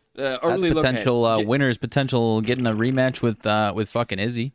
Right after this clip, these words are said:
Speaker 1: Okay, give me early look ahead. Give me Aaron Phillips at plus two forty to open the night because there's no reason. That's more of a pump, but there's no reason Jonathan Martinez should be minus three hundred favorite.
Speaker 2: Right.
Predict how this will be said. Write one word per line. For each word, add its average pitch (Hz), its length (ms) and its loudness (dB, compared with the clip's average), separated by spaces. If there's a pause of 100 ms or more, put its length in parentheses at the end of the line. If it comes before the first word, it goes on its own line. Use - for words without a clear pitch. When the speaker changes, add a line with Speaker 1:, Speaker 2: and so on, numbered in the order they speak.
Speaker 1:
Okay, 113 280 -6
give 135 300 -6
me 139 640 -2
early 156 280 -2
look 139 220 -4
ahead. 107 640 -4
Give 123 240 -6
me 123 600 -4
Aaron 127 260 -4
Phillips 123 340 -8
at 104 80 -12
plus 113 240 -6
two 117 140 -12
forty 110 300 -8
to 92 60 -8
open 101 200 -8
the 95 60 -8
night 95 240 -6
because 95 240 -12
there's 92 180 -12
no 104 140 -6
reason. 95 260 -10
That's 107 160 -10
more 113 140 -10
of 87 60 -14
a 85 40 -14
pump, 98 280 -10
but - 100 -20
there's 92 120 -14
no 113 80 -10
reason 95 300 -12
Jonathan 92 360 -12
Martinez 87 440 -14
should 87 140 -16
be 82 80 -16
minus 92 320 -12
three 92 100 -14
hundred 90 240 -16
favorite. 80 420 -16
Speaker 2:
Right. 101 220 -4